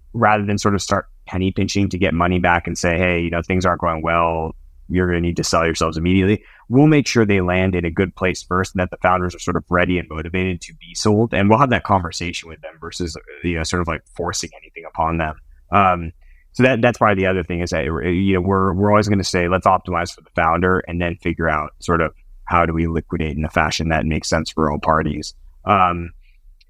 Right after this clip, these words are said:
so I think that's, that's definitely the nature of it. Uh, frankly, at seed and Series A, it's like you have to be comfortable with some investments going to zero. Um, but I think maybe what we do to mitigate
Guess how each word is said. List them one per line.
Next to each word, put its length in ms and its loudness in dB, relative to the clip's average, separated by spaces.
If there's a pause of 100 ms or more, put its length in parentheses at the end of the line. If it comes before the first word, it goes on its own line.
so 140 2
I 60 4
think 180 2
that's, 360 0
that's 340 0
definitely 340 2
the 80 -2
nature 300 -2
of 80 0
it. 280 0
Uh, 220 -4
frankly, 240 2
at 80 0
seed 220 2
and 100 0
Series 200 2
A, 80 2
it's 120 -2
like 120 -2
you 60 -4
have 220 -8
to 80 -8
be 80 2
comfortable 320 -2
with 140 0
some 180 -4
investments 440 -8
going 260 4
to 80 0
zero. 480 0 (320)
Um, 480 2
but 100 4
I 40 0
think 340 0 (720)
maybe 280 6
what 120 2
we 120 4
do 460 0 (640)
to 120 2
mitigate 580 2